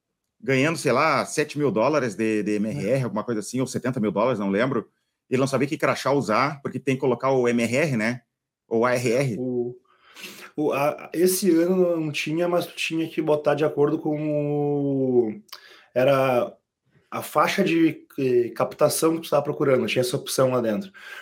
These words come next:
Speaker 2: Porque daí
Speaker 1: Sim.
Speaker 2: ele, tu ganha, tu ganha o crachá e daí tu ganha os pins também. Tem, ah, se tu tem o pin que tu marca no crachá, se tu tá contratando gente. Tem o pin se tu tá captando investimento, o pin que,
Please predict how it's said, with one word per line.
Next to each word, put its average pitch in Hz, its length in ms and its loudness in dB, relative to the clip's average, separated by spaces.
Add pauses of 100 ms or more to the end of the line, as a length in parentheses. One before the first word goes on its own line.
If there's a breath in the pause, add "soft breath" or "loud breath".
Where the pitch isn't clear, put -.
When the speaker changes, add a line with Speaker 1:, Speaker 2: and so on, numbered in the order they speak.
Speaker 2:
Porque - 160 -10
daí 131 260 4
Speaker 1:
Sim. 147 120 2
Speaker 2:
ele, 143 360 4
tu 143 160 -4
ganha, 143 200 0
tu 147 120 -6
ganha 156 160 4
o 160 40 0
crachá 156 520 4
e 170 40 2
daí 165 120 2
tu 160 120 -10
ganha 151 200 0
os 147 160 -4
pins 175 540 0
também. 135 320 -2
Tem, 143 200 0
ah, 139 160 6
se - 120 -6
tu 127 140 0
tem 127 180 0
o 143 80 -4
pin 156 200 -4
que 165 40 -4
tu 170 80 -4
marca 139 180 0
no 147 60 -4
crachá, 143 340 0
se 151 80 -4
tu - 40 -18
tá 147 80 2
contratando 151 440 0
gente. 139 420 0
Tem 123 180 -2
o 123 120 -4
pin 156 240 -2
se - 100 -6
tu - 80 -20
tá 143 320 4
captando 151 380 0
investimento, 156 720 0
o 131 60 -6
pin 151 240 -8
que, - 100 -18